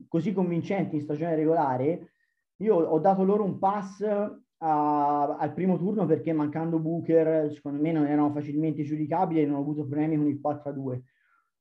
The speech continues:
su New Orleans. Invece le due partite perse in Texas con i Mavericks secondo me sono state perse in maniera abbastanza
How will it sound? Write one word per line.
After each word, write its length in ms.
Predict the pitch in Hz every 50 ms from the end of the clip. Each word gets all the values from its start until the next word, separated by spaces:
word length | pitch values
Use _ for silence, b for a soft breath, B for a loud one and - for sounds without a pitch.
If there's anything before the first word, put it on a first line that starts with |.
| _ _ _ _ _ _ _ _ _ _ _ _
su 200 | _ - - 180
New 160 | 180 175 170
Orleans. 480 | 156 143 139 139 143 135 131 127 - - - 123 -
Invece 600 | 147 190 226 - - 156 151 143 135 135 - - -
le 160 | 139 139 147
due 140 | 147 180 226
partite 400 | 214 196 175 190 196 196 160 160
perse 600 | 131 165 175 151 - - - 147 139 131 123 - - _
in 200 | 160 160 151 151
Texas 460 | 151 180 185 - 185 - 147 135 143
con 160 | - 151 151
i 60 | 147
Mavericks 580 | 147 151 180 208 220 226 220 233 208 190 - 208
secondo 300 | 180 - - 139 139 147
me 80 | 165 170
sono 140 | 160 156
state 300 | 131 - 139 131 131 139
perse 320 | 131 143 156 147 151 - -
in 60 | 135
maniera 260 | 135 131 143 147 143
abbastanza 720 | 143 143 135 131 127 143 147 147 147 - 156 151 147 147